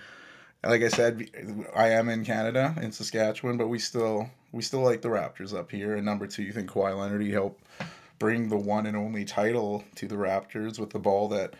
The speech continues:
bounced on the rim, bounced a little more, then dropped. Yeah, and the one that broke Philly's heart, but was amazing. Um, another number twos. Yeah, basketball, you're sticking with that.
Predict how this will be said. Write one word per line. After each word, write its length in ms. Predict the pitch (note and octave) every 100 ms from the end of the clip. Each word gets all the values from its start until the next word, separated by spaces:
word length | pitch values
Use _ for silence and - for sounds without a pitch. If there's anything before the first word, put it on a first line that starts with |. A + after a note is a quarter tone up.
| - - - _ -
bounced 400 | G#2 A2 - A2+
on 180 | G#2+
the 100 | A2
rim, 720 | A2 A2 A2+ A2+ B2 A#2+ B2+ C3 _ _ _
bounced 300 | - G#2+ A2
a 40 | B2
little 220 | B2 A#2
more, 420 | A#2+ B2 B2+ C3 B2
then 320 | A#2 A#2 A#2+
dropped. 520 | A#2+ A#2+ A2+ A#2+ -
Yeah, 280 | A2+ G2+ F2
and 100 | G2+
the 60 |
one 260 | G#2+ A2 A2+
that 160 | G#2 G2
broke 260 | G#2 G2+
Philly's 360 | - A2 A2 G#2
heart, 400 | A2 A#2 B2 -
but 300 | F2+ E2+ E2 - - _ -
was 240 | G#2 G2+ -
amazing. 920 | A2 G#2+ G#2+ A2 A2+ A#2 B2 D3+ E3 - - - - -
Um, 720 | B2+ C#3+ D#3 D#3+ E3 E3 D#3 C#3
another 400 | C3+ C3+ C#3 C#3
number 300 | A#2+ A2+ A2
twos. 580 | A2+ G#2+ A2 A2 G#2
Yeah, 200 | G#2 C3 - - - - - - -
basketball, 640 | A2+ A2+ A#2+ B2 B2 A#2 C3
you're 100 | A2+
sticking 380 | - A#2 A#2
with 140 | A#2 G#2+
that. 360 | A2 A2 A2